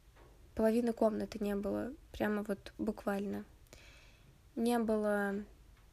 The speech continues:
холодильника. Ну, это такая самая крупная вещь, которую я заметила.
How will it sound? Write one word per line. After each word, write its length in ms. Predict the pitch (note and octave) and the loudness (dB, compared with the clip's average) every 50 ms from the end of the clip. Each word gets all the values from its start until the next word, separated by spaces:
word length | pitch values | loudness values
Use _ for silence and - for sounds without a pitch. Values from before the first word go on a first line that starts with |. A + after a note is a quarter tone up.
| - - - - - - - - - - - - - - | -20 -20 -20 -20 -20 -20 -20 -20 -20 -20 -20 -20 -18 -8
холодильника. 1040 | - G#3+ G#3 G3+ G3+ - - A#3 B3 B3+ C4 C4 C4 C4 - - B3+ B3+ B3+ B3+ C4 - - - - - - - - - - - - - - - - - - - - - - - - - - - - - - - - - - - - - - - - - - - | -4 -2 -2 -2 -2 0 0 2 2 2 2 0 0 -2 0 0 0 2 2 0 -2 -6 -10 -20 -20 -20 -20 -20 -20 -20 -20 -20 -20 -20 -20 -20 -20 -20 -20 -20 -20 -20 -20 -20 -20 -20 -18 -16 -16 -16 -16 -20 -20 -20 -20 -20 -20 -20 -20 -20 -20 -20 -18 -6
Ну, 120 | - A#3+ A#3 | -2 2 2
это 200 | G#3 G3+ G3+ G3+ | 4 4 4 2
такая 460 | A3 G#3+ - G#3 G3+ G3+ G#3+ G#3+ G#3+ - - - - - - - - | 2 2 4 4 4 4 2 0 -2 -6 -12 -20 -20 -20 -20 -14 -8
самая 380 | - - A#3 A3 A3+ A3+ A#3 | 2 6 6 6 8 6 4
крупная 460 | A#3 - - G#3+ G#3 - - G#3+ G3+ | 4 4 0 0 0 0 -2 0 2
вещь, 220 | G3+ G3+ G#3 - - | 2 2 2 0 0
которую 360 | - G#3+ - A3 G#3 G#3 A3 | -2 -2 -2 0 -2 0 0
я 40 | G#3+ | 0
заметила. 580 | G3 G#3+ G3+ G3 F#3+ F#3+ - - G#3+ A3+ C4 | 0 0 0 -2 -2 -6 -6 -4 0 0 0